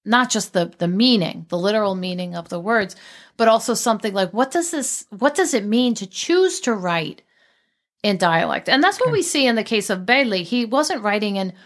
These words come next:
Speaker 1: Romanesco because, I mean, sure, he, I'm sure he spoke in Romanesco, and, uh, but I think he, you know, clearly he could write in Italian and he could speak Italian, but he chose to write in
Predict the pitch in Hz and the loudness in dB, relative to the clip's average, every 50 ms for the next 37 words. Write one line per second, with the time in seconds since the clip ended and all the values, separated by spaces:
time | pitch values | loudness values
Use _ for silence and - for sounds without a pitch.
0 | _ _ - 190 208 208 208 208 214 240 277 294 294 - - 233 208 190 196 190 | _ _ -2 2 2 4 4 4 2 2 2 0 -2 -2 -2 -2 0 0 -2 -4
1 | 190 - 220 208 202 185 - - - - _ _ _ _ _ _ _ _ _ _ | -2 0 0 2 2 0 -4 -10 -16 -20 _ _ _ _ _ _ _ _ _ _
2 | _ _ _ _ _ _ - - 254 262 208 - - 320 330 302 269 254 277 254 | _ _ _ _ _ _ -2 0 0 2 2 2 4 4 4 4 4 4 2 0
3 | 220 - - 220 233 226 - 285 262 220 240 - - - - 233 214 202 208 185 | 0 2 0 0 0 2 2 2 2 2 2 0 0 2 2 2 2 2 -2 -4
4 | 185 - 175 175 185 175 175 165 160 156 151 - - - - 160 170 185 202 202 | -6 -4 -2 -2 0 0 0 -4 -4 -6 -8 -8 -6 -6 -4 -4 -2 -2 -2 -4
5 | - - 190 226 220 208 214 214 214 - _ - 330 320 302 - - - _ _ | -4 -6 -2 0 2 2 2 0 -2 -6 _ -2 0 0 0 -2 -6 -14 _ _
6 | _ _ _ _ _ _ _ _ _ _ - 175 - 240 247 226 214 202 190 - | _ _ _ _ _ _ _ _ _ _ -16 -6 -2 0 0 0 0 -2 -4 -4
7 | - 208 247 208 170 - - - _ - - - - 269 277 285 285 254 233 196 | -2 0 2 2 2 0 -4 -10 _ -20 -10 -2 2 2 2 4 4 2 2 2
8 | 208 208 - 208 185 190 185 180 180 - - - 196 180 175 180 175 - - 156 | 0 -2 -4 -4 -2 -2 -4 -4 -4 -6 -8 -6 -4 -4 -4 -4 -6 -8 -8 -6
9 | 160 170 180 190 202 190 185 185 185 175 - 196 170 - - - 170 165 165 - | -6 -4 -4 -6 -6 -6 -4 -4 -4 -4 -6 -8 -6 -8 -8 -8 -8 -8 -8 -10
10 | 185 - 277 320 359 262 170 165 170 170 - - - - - - - - - _ | -6 -2 0 0 2 2 0 -2 -4 -8 -14 -20 -20 -20 -20 -20 -20 -20 -20 _
11 | _ _ _ - 202 185 233 220 202 190 - - 175 220 226 190 - - 277 320 | _ _ _ -12 -2 2 4 4 4 2 -2 -6 -2 -2 -2 0 2 2 4 4
12 | 349 349 339 - - 247 226 202 185 175 180 175 - - - 190 185 185 185 | 4 2 0 -2 -2 -2 0 0 2 0 0 -2 -4 -4 -2 -2 -2 -2 -4